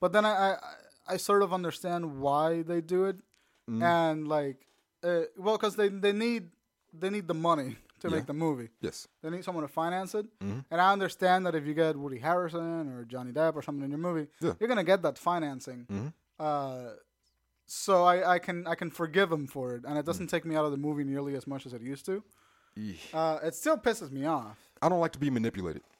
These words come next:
Speaker 2: I,
Speaker 1: Right.
Speaker 2: I hate the thought of being manipulated or misguided in any
Speaker 1: Mm-hmm.
Speaker 2: way. So when, when it's, it's like a trust thing.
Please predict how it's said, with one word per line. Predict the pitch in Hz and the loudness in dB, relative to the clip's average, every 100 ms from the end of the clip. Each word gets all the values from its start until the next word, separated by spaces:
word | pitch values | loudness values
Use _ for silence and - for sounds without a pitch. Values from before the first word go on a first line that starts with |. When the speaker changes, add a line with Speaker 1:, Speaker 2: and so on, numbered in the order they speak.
| _ _ | _ _
Speaker 2:
I, | 185 | 0
Speaker 1:
Right. | 202 165 | 4 4
Speaker 2:
I | 143 | 2
hate | - - 156 160 110 | -4 -2 -2 -2 -6
the | 123 | -4
thought | - - 123 98 - - | -4 0 0 0 -6 -8
of | 107 104 92 - - _ _ _ 95 | -4 -4 -4 -10 -20 _ _ _ -6
being | 98 123 117 | -2 0 2
manipulated | 110 107 120 123 120 120 110 | 0 0 -2 -2 0 0 0
or | 104 | 0
misguided | 104 110 95 110 101 90 78 - _ _ | 0 -4 -2 -2 0 -2 -8 -14 _ _
in | 107 113 | -8 -4
any | 127 113 | -2 0
Speaker 1:
Mm-hmm. | 104 | 0
Speaker 2:
way. | 98 87 - - | -2 -6 -12 -10
So | - 123 | -4 0
when, | 113 117 | 0 -2
when | 117 120 | -2 -2
it's, | 123 - | -4 -2
it's | 170 160 | -2 0
like | 160 | -2
a | |
trust | - - 196 185 | -2 0 0 -2
thing. | - 92 | -6 -6